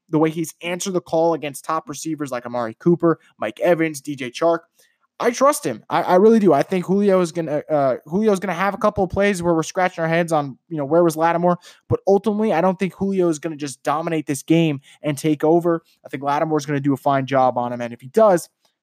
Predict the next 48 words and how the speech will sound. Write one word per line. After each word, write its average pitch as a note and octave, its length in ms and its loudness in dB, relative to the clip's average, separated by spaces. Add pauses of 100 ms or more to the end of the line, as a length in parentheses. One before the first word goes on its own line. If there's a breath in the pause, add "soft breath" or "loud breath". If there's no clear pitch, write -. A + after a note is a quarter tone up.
the D3+ 60 -4
Saints D#3 260 -4
will D3+ 80 -4
be C#3+ 140 -8
just C#3+ 260 -6
fine C3 320 -8 (240)
moving C3+ 300 -8
forward. C#3+ 340 0 (360 soft breath)
The E3+ 60 6
next B3 300 -2
matchups, G#3 640 -4
you G3 120 2
know, D#3+ 200 4
more E3+ 240 2
focused F3+ 360 0
on D#3+ 80 2
the D3+ 60 0
Saints D#3 260 0
offense, D3 400 2
and B2+ 80 -8
for C#3+ 80 -8
me, F3 100 2
that's E3+ 240 2
Eric F3 240 2
McCoy D3+ 400 -2 (460 soft breath)
and D#3 160 -2
what D#3+ 160 0
he's F3+ 380 -10
able E3+ 260 0
to D3 80 -6
do. A#2+ 180 -6 (920)
McCoy's G#3 380 0
been E3+ 180 -6
great. C3+ 400 -10
I, D3 260 -2
I - 20 2
know A3 220 2
th-, E3+ 220 -12
the F3+ 80 -6
Saints G3+ 260 -8
didn't G3 140 -8
have F#3 100 -2
a D#3+ 60 -12
first F3+ 260 -4
round D#3+ 220 0
pick F3 180 -4
this E3+ 220 -6
year, E3 240 0